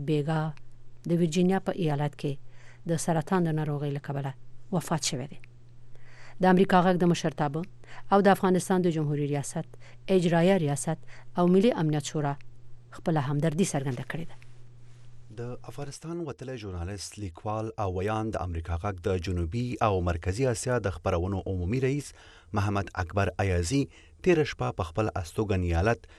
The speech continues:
Speaker 2: ویرجینیا کې د ورپېښې ناروغۍ له امله وفات شوی دی. هغه پنځه شپېته کاله عمر درلود او له څلوېښت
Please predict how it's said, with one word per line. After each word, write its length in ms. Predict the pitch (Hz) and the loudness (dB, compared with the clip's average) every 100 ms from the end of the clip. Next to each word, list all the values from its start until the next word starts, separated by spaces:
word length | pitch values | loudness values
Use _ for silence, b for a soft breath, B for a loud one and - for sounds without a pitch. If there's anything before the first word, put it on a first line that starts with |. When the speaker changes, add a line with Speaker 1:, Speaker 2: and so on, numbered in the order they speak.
| b - | b -2
Speaker 2:
ویرجینیا 460 | 98 85 107 120 131 | 0 2 0 0 0
کې 160 | - 101 | 0 0
د 100 | 90 | 0
ورپېښې 440 | 90 110 - 92 | 0 -2 -2 -2
ناروغۍ 320 | 85 80 120 104 | 0 2 2 0
له 120 | 82 | 0
امله 220 | 82 95 135 | 0 0 -2
وفات 360 | 117 85 - | 0 -2 0
شوی 180 | 87 85 85 | 0 2 2
دی. 80 | 87 - - b b b b b b - 92 | 0 -4 -20 b b b b b b -4 -2
هغه 200 | 98 98 | 0 0
پنځه 300 | 95 101 127 | 0 -2 -2
شپېته 260 | - 104 101 95 | -2 -4 -4 -2
کاله 240 | 95 98 123 | 0 0 0
عمر 240 | 101 85 82 | 0 0 0
درلود 380 | 80 85 - B B B 90 | 0 -2 -4 B B B -2
او 60 | 90 85 | 0 0
له 60 | 82 95 | -2 -4
څلوېښت 380 | 92 123 135 | -4 -4 -4